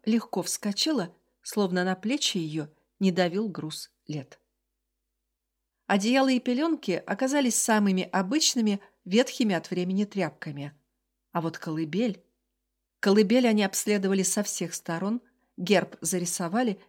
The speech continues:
и зафиксировали на кристалле. «Дерево необычное», сказал Крис задумчиво. «Смотри, какая серебристая древесина и плотная». «Миссис Финли». Он повернулся к кладовщице,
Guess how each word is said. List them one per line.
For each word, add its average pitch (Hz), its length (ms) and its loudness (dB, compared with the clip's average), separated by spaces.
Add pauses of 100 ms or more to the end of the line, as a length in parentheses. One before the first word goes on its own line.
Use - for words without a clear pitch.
(140)
и 196 80 -2
зафиксировали 185 720 -2
на 175 120 -2
кристалле. 139 720 -6 (960)
«Дерево 156 440 2
необычное», 156 840 -2 (280)
сказал 208 340 -2
Крис 190 300 -4
задумчиво. 147 640 -6 (560)
«Смотри, 202 380 0
какая 165 380 -2
серебристая 190 800 0
древесина 170 720 -2 (220)
и 202 80 -2
плотная». 147 800 0 (680)
«Миссис 196 420 2
Финли». 143 560 -4 (500)
Он 196 140 2
повернулся 196 560 2
к 185 60 -12
кладовщице, 185 720 -2